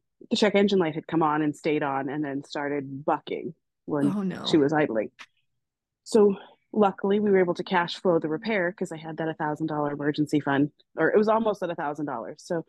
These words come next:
Speaker 1: the repairs came to, like, seven hundred and something dollars, but because she gets a triple A membership from her grandparents every year for her birthday, we got ten percent off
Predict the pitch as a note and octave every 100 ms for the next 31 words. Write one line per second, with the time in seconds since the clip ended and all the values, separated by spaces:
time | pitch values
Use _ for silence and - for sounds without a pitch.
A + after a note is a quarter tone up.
0 | _ _ _ _ _ _ - F3+ F3+ G3
1 | F3 F3+ - F3 E3+ E3 D#3 - D#3 E3
2 | E3 D3+ D3+ D#3+ - D#3 C#3 C#3 D3+ -
3 | - _ - E3 F3+ - E3 E3 - E3+
4 | E3+ D#3 - - F3+ E3 E3+ G#3+ F#3+ E3+
5 | D#3 F3 - F3 E3 D3+ D#3 D3 - C#3+
6 | D#3 F#3+ - _ - E3 D#3 E3 D#3 D3
7 | D3+ C#3+ C#3+ - E3 G3 - G3+ F#3+ -
8 | G3 F3+ E3+ F#3+ E3+ E3